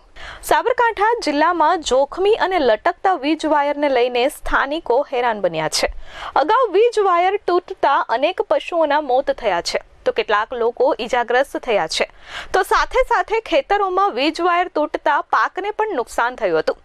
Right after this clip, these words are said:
બે દિવસ પહેલા હિંમતનગરમાં જીવંત વીજ વાયર અચાનક ફટાકડા ફૂટવા લાગ્યા હતા. દસ મિનિટ બાદ અચાનક જ વાયર તૂટી પડતા મોટી જાનહાનિ ટળી હતી.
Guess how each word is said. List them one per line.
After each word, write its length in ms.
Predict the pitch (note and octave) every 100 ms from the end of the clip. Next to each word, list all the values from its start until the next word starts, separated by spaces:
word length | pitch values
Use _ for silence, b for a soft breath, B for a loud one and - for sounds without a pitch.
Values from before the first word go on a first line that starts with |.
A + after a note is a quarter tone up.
| - G#3
બે 160 | F#3+
દિવસ 260 | G3 A#3 D4 -
પહેલા 280 | D4+ D4 D#4
હિંમતનગરમાં 840 | A#3+ A3+ C#4 C#4 B3+ B3 A#3+ C4+
જીવંત 440 | A3 A#3+ A#3 E4+ F4+
વીજ 320 | A#3+ C#4 C#4+
વાયર 440 | C#4 C4+ C4+ D4 - B B B
અચાનક 500 | C4+ C4+ A#4 C5 -
ફટાકડા 480 | - - D4 G#4+ G#4+ F#4
ફૂટવા 280 | D4+ D#4+
લાગ્યા 320 | D#4+ A3 F#3+ E3+
હતા. 180 | A#3 - _ G3+
દસ 160 | A#3+ -
મિનિટ 220 | C4+ C#4+
બાદ 240 | D4 C4+ -
અચાનક 400 | G#3+ C#4+ E4 F4+
જ 140 | D4
વાયર 320 | B3 G#3 C#4
તૂટી 240 | D#4 B3+ C4+
પડતા 400 | B3+ - A#3 D#4
મોટી 360 | C4+ - E4+
જાનહાનિ 500 | C#4 A3+ A#3+ C#4 C#4
ટળી 300 | C4+ G3+ F#3+
હતી. 240 | D#3+ -